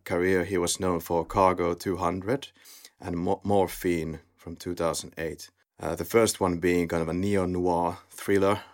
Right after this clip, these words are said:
and, uh, the latter is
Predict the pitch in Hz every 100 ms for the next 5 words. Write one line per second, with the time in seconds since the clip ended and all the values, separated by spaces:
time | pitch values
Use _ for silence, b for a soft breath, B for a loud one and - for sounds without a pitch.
0 | B - 95 87 87 90 90 85 - _
1 | _ - 90 92 90 87 85 - 87 85
2 | - -